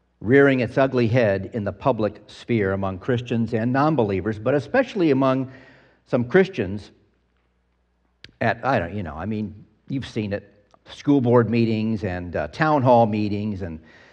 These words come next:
city council meetings and so forth. I don't understand it. What I try to do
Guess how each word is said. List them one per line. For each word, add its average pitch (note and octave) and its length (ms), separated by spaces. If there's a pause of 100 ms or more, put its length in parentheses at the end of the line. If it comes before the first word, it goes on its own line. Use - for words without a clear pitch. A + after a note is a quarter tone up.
(120)
city B2+ 760
council B2 420
meetings G#2 560
and F2+ 260
so G#2 200
forth. F2+ 380 (540)
I D3 140
don't B2 200
understand F2 560
it. - 100 (2000)
What A2 140
I E3+ 120
try C3+ 240
to G2+ 100
do F2+ 320